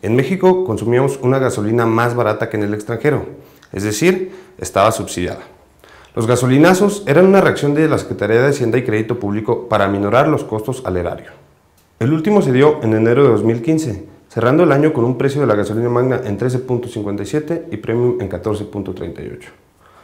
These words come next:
A partir de dos mil dieciséis se instauró un sistema de bandas en donde el precio del combustible es determinado por el precio internacional,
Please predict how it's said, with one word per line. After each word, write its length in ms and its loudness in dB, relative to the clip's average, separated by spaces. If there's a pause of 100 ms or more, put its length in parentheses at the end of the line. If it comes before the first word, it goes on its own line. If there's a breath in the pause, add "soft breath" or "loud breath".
(380 soft breath)
A 100 -6
partir 260 2
de 60 6
dos 120 8
mil 160 4
dieciséis 640 -2
se 120 -4
instauró 380 0
un 80 2
sistema 380 0
de 80 2
bandas 520 2
en 140 -4
donde 220 2
el 60 -2
precio 260 0
del 100 0
combustible 640 -2
es 120 -2
determinado 500 0
por 100 -2
el 80 -2
precio 260 -4
internacional, 680 -2